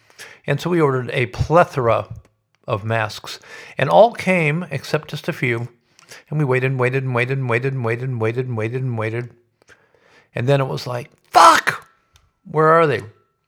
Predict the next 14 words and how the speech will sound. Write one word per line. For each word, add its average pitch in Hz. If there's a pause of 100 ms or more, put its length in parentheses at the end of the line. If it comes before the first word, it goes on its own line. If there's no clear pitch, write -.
(380)
So -
you 190
send 127
a 117
couple 117
messages 110
to -
the 110
vendor. 104
And 104 (680)
you 131
don't 143
hear 156
anything. 120